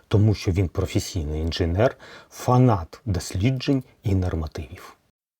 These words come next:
Своїм колективом він будує, проєктує, реконструє і також проводить консультації. Декого лякає,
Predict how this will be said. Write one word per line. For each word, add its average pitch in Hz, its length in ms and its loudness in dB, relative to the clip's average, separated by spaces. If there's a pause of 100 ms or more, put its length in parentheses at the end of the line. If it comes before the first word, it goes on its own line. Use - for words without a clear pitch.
(120)
Своїм 123 320 4
колективом 110 840 4
він 101 200 2
будує, 87 640 2
проєктує, 95 720 2
реконструє 92 880 0
і 123 100 0
також - 480 0
проводить 85 500 -2
консультації. 78 920 -8 (1000)
Декого 143 640 6
лякає, 139 720 0